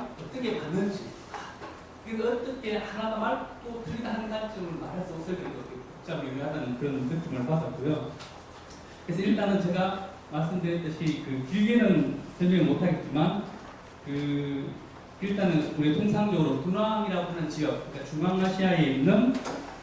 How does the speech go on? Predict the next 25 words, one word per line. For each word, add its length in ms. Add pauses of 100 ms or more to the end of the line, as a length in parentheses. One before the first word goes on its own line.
(140)
어, 140
중앙아시아이고 1600
중국으로 480
보면 260
서사 380
지역, 180 (400)
어, 120 (280)
한강 580
그쪽 420 (220)
지역이고 800
중국 360
입장에서 260
보면 240
굉장히 340
변방이고 800
오지인 420
지역입니다. 520 (760)
중앙아시아라고 920
하는 320
그런 180
관점에서, 840 (580)
어, 180
보면은 480 (300)
공간이라고 560
하는 340